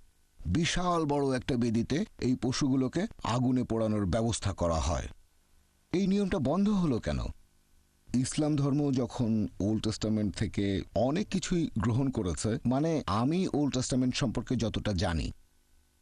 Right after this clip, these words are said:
ইব্রাহিমের একজন স্ত্রীর নাম ছিল সারা। আপনারা কিভাবে জানলেন? আপনারা জেনেছেন কারণ লিপিবদ্ধ করা হয়েছে।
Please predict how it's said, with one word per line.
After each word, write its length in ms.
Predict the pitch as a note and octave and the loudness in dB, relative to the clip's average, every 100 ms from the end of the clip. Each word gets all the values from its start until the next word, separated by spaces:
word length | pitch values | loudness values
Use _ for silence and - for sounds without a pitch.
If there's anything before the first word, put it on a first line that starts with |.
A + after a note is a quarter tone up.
| _ _ _ - | _ _ _ -4
ইব্রাহিমের 500 | D#3 C3 C3+ B2+ B2 | 0 2 2 2 2
একজন 280 | A#2 A2 B2 | 2 2 0
স্ত্রীর 300 | A2+ - A#2 | 0 -2 2
নাম 180 | A2 G#2 | 2 0
ছিল 220 | - G#2+ | 0 0
সারা। 440 | G#2 B2 G#2 - - - | 0 0 -2 -2 -8 -8
আপনারা 380 | - C3+ G3 G3+ | -4 -2 0 0
কিভাবে 320 | G#3 E3+ D#3+ | 0 0 0
জানলেন? 420 | C#3 F#2+ C#2 - - - _ - | 0 0 -2 -4 -8 -12 _ -6
আপনারা 300 | G2+ B2+ C#3+ | -2 0 0
জেনেছেন 380 | D3 E3+ G#3+ | 0 0 -2
কারণ 340 | G3+ C#3 C3 B2+ - - | 0 0 2 0 -2 0
লিপিবদ্ধ 520 | A2 - F3 C3+ F#2+ | 0 2 0 0 -2
করা 240 | G2 F2+ | -2 -2
হয়েছে। 340 | D2+ B1 G#1+ | 0 -2 -4